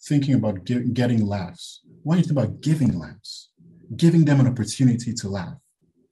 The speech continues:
you know? And so that changed the way, that changed the game for him, big time. The same guy doing the same thing, but different mind, different understanding. So I think that, you know, the people who are like this, who can give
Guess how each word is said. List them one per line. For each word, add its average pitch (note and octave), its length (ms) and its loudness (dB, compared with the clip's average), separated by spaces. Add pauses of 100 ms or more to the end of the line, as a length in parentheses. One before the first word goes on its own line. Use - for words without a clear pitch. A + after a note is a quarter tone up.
(280)
you B2 100 0
know? D#3 240 0 (220)
And D3 120 2
so D3 160 2
that C#3 220 2
changed - 440 0
the C#3+ 60 0
way, C3+ 220 0
that C3 160 -4
changed F3 360 -4
the C#3+ 60 -2
game E3+ 260 -2
for A2 140 -8
him, F#2+ 160 -10 (120)
big D3+ 240 -8
time. F2+ 160 -14 (520)
The - 60 -20
same C#3 300 -2
guy A#2+ 240 -4
doing A#2+ 260 -4
the G#2+ 80 -4
same G#2+ 280 -8
thing, B2+ 320 -4
but F#2+ 180 -10
different A#2+ 280 -8
mind, A#2+ 440 -6 (120)
different A#2 260 -6
understanding. A2 640 -6 (580)
So E3 300 0
I F3 120 2
think F3 320 0
that, A#2+ 240 0 (100)
you C3 80 -2
know, A2 320 -2 (100)
the - 100 -18
people C3+ 300 0
who B2+ 140 0
are G#2+ 80 -2
like A2+ 320 -6
this, G2+ 240 -12
who B2 140 -6
can G#2+ 200 -2
give G#2 320 -4